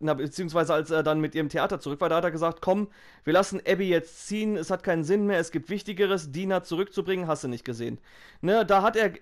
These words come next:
äh, realisiert, dass es wichtigere Dinge gibt als die Rache an Abby. Aber als dann, äh, als er dann zu, äh, Ellie und Dina auf die Farm ging, da hieß es auf einmal, „Äh, ja, äh, du hast es mir versprochen, sie zu töten, what the fuck, warum machst du's nicht?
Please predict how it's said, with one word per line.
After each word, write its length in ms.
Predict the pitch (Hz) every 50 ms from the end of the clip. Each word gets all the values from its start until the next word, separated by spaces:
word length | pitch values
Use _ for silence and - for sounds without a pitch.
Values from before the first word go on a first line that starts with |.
| - -
äh, 220 | 180 180 180 180
realisiert, 600 | 156 180 190 185 180 180 165 147 170 254 254 -
dass 140 | 208 170 170
es 140 | 160 143 160
wichtigere 460 | 233 240 - 196 151 147 147 131 131
Dinge 240 | 120 135 131 131 123
gibt 180 | 117 190 196 -
als 220 | - 156 151 -
die 100 | - 160
Rache 240 | 143 170 160 170 175
an 140 | 160 156 - -
Abby. 300 | 175 165 131 127 - 131 - - - - - _ - - - - _ - - -
Aber 540 | - 156 156 156 160 160 160 160 156 -
als 300 | - 156 175 170 - -
dann, 480 | - 180 175 165 165 165 160 160 160 - - -
äh, 60 | 143
als 280 | 147 - 156 170 165
er 60 | 185 160
dann 240 | 160 160 160 156
zu, 480 | - - - 165 156 151 151 151 147 - - - -
äh, 400 | - 139 143 143 139 139 139 147 - - - - - -
Ellie 240 | 165 180 190 185 175
und 160 | 160 - -
Dina 180 | 185 190 180 170
auf 120 | 143 -
die 100 | - 131
Farm 380 | - - 214 269 339 339 269 151
ging, 280 | 127 123 117 117 117 - - - - _ _ _ - _ _ _ - _ _
da 100 | - 135
hieß 220 | 180 247 277 285 302
es 100 | 285 285
auf 160 | 269 262 -
einmal, 640 | - 233 233 226 226 226 220 220 220 220 214 - - -
„Äh, 260 | - 190 185 185 185 175
ja, 320 | 180 175 170 160 151 139
äh, 220 | 123 104 151 147
du 100 | 139 147
hast 120 | 156 156 156
es 100 | 147 170
mir 100 | 165 160
versprochen, 600 | - 190 180 - - 175 196 190 196 190 180 175
sie 160 | 156 170 180
zu 140 | - 190 170
töten, 420 | - 190 180 185 185 - 175 170 156
what 120 | 151 160
the 60 | 165
fuck, 260 | - - 190 196 196 -
warum 200 | 165 156 156 160
machst 220 | 170 175 - -
du's 140 | 147 - -
nicht? 200 | 123 117 -